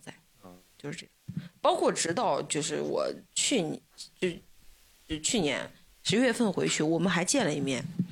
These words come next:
Speaker 2: 嗯。
Speaker 1: 也是朋友跟朋友之间，然后在一起吃饭聊天什么。然后其实也，也能感受到吧，就是会有一些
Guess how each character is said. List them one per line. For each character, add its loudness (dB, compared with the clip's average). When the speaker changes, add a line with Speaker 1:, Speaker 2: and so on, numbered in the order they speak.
Speaker 2:
嗯。 -4
Speaker 1:
也 2
是 2
朋 0
友 2
跟 0
朋 0
友 0
之 0
间， 0
然 0
后 0
在 -2
一 0
起 0
吃 -2
饭 -4
聊 -4
天 -6
什 -6
么。 -20
然 0
后 0
其 0
实 2
也， 2
也 2
能 2
感 0
受 4
到 0
吧， -8
就 -4
是 0
会 2
有 4
一 2
些 0